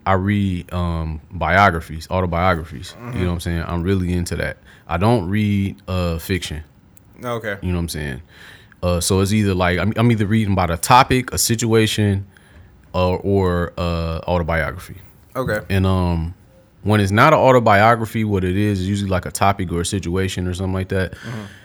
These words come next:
Speaker 1: You have to, like, do, like, a serious, serious, serious, like, deep dive. And it's, like, nothing is surface about books.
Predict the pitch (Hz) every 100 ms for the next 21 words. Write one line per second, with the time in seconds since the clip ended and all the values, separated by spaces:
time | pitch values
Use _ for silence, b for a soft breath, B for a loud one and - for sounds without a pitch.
0 | B - 110 123 135 139 - 131 113 113
1 | 101 92 - - B B B B B B
2 | - 87 123 127 113 101 95 - 92 87
3 | - - 131 127 117 104 - 92 107 101
4 | 95 - 98 95 90 85 85 76 - 85
5 | 110 110 - 90 98 85 69 82 - -
6 | - 92 87 - 98 92 98 123 160 151
7 | 120 101 B B - 95 - - 107 95
8 | 76 71 - - - - 92 87 78 90
9 | 80 -